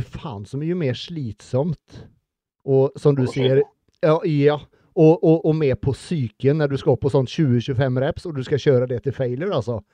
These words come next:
Speaker 2: Ja, det er vanesak.
Speaker 1: Ja. Ja, ja. Det er jo det.
Speaker 2: Når du begynner med det,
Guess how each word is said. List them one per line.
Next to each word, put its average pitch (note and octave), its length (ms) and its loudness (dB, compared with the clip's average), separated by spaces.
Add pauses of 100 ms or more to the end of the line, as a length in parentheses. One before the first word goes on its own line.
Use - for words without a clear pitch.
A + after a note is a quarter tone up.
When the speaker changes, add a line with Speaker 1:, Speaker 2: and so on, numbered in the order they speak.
(580)
Speaker 2:
Ja, G#2+ 120 -10 (100)
det A#2+ 80 -10
er B2 80 -2
vanesak. A2+ 540 -6 (420)
Speaker 1:
Ja. A#2 200 -10 (1160)
Ja, F3 120 4
ja. D#3+ 120 2 (480)
Det D#3+ 80 0
er B2+ 120 0
jo F#3 60 0
det. E3 100 2
Speaker 2:
Når C3+ 60 0
du C3+ 60 -4
begynner A2+ 260 -4
med A2+ 120 -6
det, A#2+ 80 -10